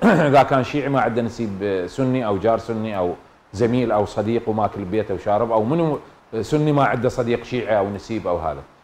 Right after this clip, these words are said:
ممكن تجي قناة تتحدث بهذه اللغة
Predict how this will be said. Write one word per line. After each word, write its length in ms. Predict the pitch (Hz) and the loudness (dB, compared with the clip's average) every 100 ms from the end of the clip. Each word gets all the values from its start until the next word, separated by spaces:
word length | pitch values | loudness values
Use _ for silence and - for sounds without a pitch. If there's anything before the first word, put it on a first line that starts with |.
| _ | _
ممكن 300 | 82 82 95 | -16 -12 -12
تجي 180 | 90 175 | -8 -4
قناة 260 | 226 143 196 | -2 -2 -4
تتحدث 480 | - 107 175 180 - 85 | -6 -8 -6 -4 -6 -8
بهذه 480 | 87 104 208 220 196 | -6 -2 -2 0 -2
اللغة 460 | 147 151 110 95 | 2 4 4 2